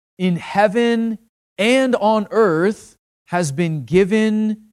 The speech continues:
to me." This is post-resurrection. "All authority has been given to me." That, that's kingship language. I am now king over everything in heaven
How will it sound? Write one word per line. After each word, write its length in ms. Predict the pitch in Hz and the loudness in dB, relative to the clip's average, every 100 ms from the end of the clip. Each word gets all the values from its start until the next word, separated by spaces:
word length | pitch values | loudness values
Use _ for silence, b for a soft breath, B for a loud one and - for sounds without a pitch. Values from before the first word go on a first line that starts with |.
| - | -4
to 100 | 165 | -4
me." 340 | 147 165 151 | -2 0 0
This 160 | 127 185 | 0 0
is 100 | 180 | -2
post-resurrection. 1120 | - 214 233 - 202 175 160 165 - 104 85 _ _ _ _ _ _ _ | -2 0 0 -2 -2 0 -2 -2 -6 -14 -16 _ _ _ _ _ _ _
"All 360 | 185 226 247 240 | 0 2 4 2
authority 760 | 202 196 202 180 127 107 101 107 _ _ _ _ | 0 2 2 2 -2 -8 -14 -20 _ _ _ _
has 180 | 156 127 | -8 -8
been 180 | 139 131 | -8 -4
given 300 | 156 151 139 | -2 -2 -6
to 140 | 117 | -8
me." 380 | 117 123 92 80 _ _ _ _ _ _ _ _ _ - | -6 -6 -6 -12 _ _ _ _ _ _ _ _ _ -20
That, 360 | - 147 - | -12 -12 -8
that's 240 | 131 190 - _ | -6 -6 -6 _
kingship 680 | - 226 240 220 - 185 131 | -6 -2 0 -2 -2 -2 -4
language. 680 | 143 127 104 82 80 - - _ _ _ _ _ _ _ _ _ _ _ | -8 -8 -10 -18 -20 -20 -20 _ _ _ _ _ _ _ _ _ _ _
I 200 | 170 208 | -2 2
am 260 | 240 220 196 | 2 2 0
now 220 | 202 202 | 0 -2
king 420 | - 233 220 180 160 | -4 -4 -2 -2 0
over 280 | 175 160 | -2 0
everything 720 | 160 190 190 214 214 - 208 196 | -4 -2 -2 0 -2 -2 -4 -4
in 220 | 175 170 | -6 -6
heaven 560 | 147 196 156 143 180 | -4 -4 -2 -4 -6